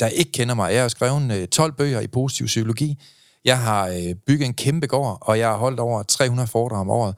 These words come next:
Plus jeg laver podcast, og jeg har en god familie, og jeg har mange venner. Altså, jeg opnår mange ting, ikke for at sætte mig selv op på en piedestal,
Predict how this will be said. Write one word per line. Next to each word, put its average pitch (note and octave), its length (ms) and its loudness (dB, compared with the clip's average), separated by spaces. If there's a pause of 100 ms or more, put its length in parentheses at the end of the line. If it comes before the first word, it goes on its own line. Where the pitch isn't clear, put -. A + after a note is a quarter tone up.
(320)
Plus C#3 200 2
jeg A#2+ 60 0
laver A2 120 0
podcast, G2 720 -2
og G2+ 60 0
jeg G2+ 80 0
har B2 80 2
en A#2+ 60 0
god C3 180 2
familie, A#2 540 -2
og - 60 -8
jeg F#2+ 80 -4
har G2+ 60 -2
mange A#2+ 320 2
venner. A#2 240 -2 (280)
Altså, B2+ 180 2
jeg D3+ 120 0
opnår C#3 460 0
mange A2+ 300 0
ting, C#3+ 360 0
ikke C#3+ 140 0
for C#3 100 4
at B2 60 0
sætte A2+ 220 -4
mig G#2+ 100 0
selv B2+ 180 0
op B2+ 100 0
på B2 100 -8
en A2+ 60 -6
piedestal, C3+ 500 0